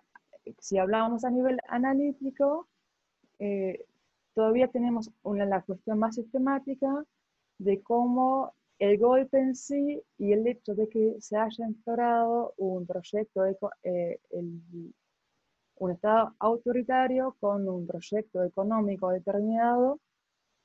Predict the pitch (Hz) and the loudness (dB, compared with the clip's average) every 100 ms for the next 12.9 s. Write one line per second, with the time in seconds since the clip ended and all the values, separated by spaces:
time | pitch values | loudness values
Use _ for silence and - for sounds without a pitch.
0 | _ _ 175 190 190 185 _ _ _ - | _ _ -2 0 0 -4 _ _ _ 0
1 | 220 233 220 208 202 202 - 208 202 185 | 2 2 0 2 2 2 0 2 2 0
2 | 160 160 _ _ _ _ _ _ _ _ | -6 -10 _ _ _ _ _ _ _ _
3 | - 226 220 233 262 277 247 208 - - | -2 4 6 6 4 4 4 2 -4 -2
4 | 254 254 233 196 190 208 214 233 254 262 | 2 2 2 -2 -2 0 4 6 6 6
5 | 311 - - _ - _ _ _ _ _ | 4 0 -18 _ -20 _ _ _ _ _
6 | _ - 190 180 214 214 220 214 214 220 | _ -10 -10 -4 0 0 2 2 4 4
7 | 233 214 - 220 220 - - 185 180 190 | 4 2 -2 -6 -6 -14 -4 -2 0 0
8 | 220 220 262 262 - 254 269 262 - 233 | 0 -2 -2 -2 0 -2 -2 -6 -2 0
9 | 233 220 226 214 233 220 220 220 240 240 | 0 -2 -2 -4 -2 0 2 2 0 -2
10 | 247 _ _ _ _ - 202 196 202 208 | -6 _ _ _ _ -4 -4 -2 -2 0
11 | 208 220 233 233 196 185 190 196 - 226 | 0 2 2 0 0 0 0 -2 -2 -2
12 | 233 226 202 208 214 220 226 247 | -2 -4 -4 -2 -2 0 4 2